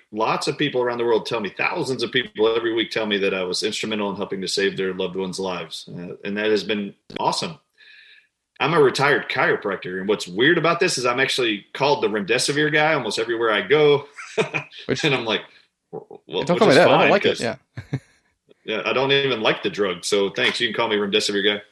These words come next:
Speaker 1: But what happened was, amidst all of this, I, I actually created a supplement. <laughs> I call it Doc's Viral Defense. And I released it, like, in November or October of last year. So when you're talking about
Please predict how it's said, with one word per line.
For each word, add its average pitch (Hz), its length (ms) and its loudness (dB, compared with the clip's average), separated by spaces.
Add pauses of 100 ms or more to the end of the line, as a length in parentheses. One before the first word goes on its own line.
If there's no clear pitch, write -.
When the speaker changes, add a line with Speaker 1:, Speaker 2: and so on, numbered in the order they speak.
(480)
Speaker 1:
But 123 140 4
what 190 160 4
happened 143 400 0
was, 107 480 2 (720)
amidst 170 760 -2
all 151 200 2
of 110 120 0
this, - 380 -8
I, 143 160 -2
I - 300 2
actually 151 480 4
created 143 500 4
a 101 100 2
supplement. 107 640 -4
<laughs> - 40 -8 (100)
I 143 80 2
call 147 320 6
it 110 100 6 (480)
Doc's 123 520 2
Viral 127 480 2
Defense. 113 520 -4
And 110 80 -4
I 110 60 0
released 113 420 2
it, 135 100 4
like, 107 300 -2 (440)
in 110 100 -8
November 113 760 2
or 98 280 -4
October 120 500 2
of 127 80 -2
last 139 300 -2
year. 165 260 -6 (680)
So 160 180 2
when 160 100 2
you're 208 140 4
talking 180 360 2
about 117 300 0